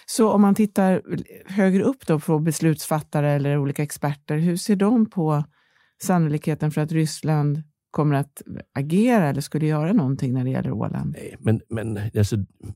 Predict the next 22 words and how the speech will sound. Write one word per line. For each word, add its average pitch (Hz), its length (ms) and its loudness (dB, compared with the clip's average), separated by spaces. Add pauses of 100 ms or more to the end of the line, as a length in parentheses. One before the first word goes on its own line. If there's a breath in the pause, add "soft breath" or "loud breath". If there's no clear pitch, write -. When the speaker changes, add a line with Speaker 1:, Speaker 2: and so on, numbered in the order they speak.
(380)
Speaker 2:
på 131 100 2
högre 151 400 4
nivåer 127 320 4
så, 107 120 -2 (680)
så 117 160 -2 (100)
ventilerar 135 680 2
man 107 160 0
inte 90 220 -4
det 87 60 -2
här, 87 120 0
utan 104 180 -4
man 104 120 0
håller 113 380 2
liksom 101 320 -4
det 113 140 2
locket 113 560 -2
på 104 260 2
som 104 160 -2
det 98 80 0
alltid 98 340 0
har 104 80 2
varit. 110 540 -2